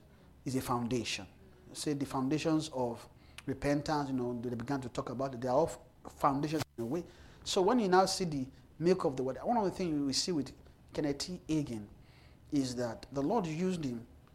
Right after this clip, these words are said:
see, everything that many people have been learning all together, he brought it together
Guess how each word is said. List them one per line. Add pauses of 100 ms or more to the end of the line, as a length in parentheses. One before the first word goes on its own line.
(260)
see,
everything
that
many
people
have
been
learning
all
together,
he
brought
it
together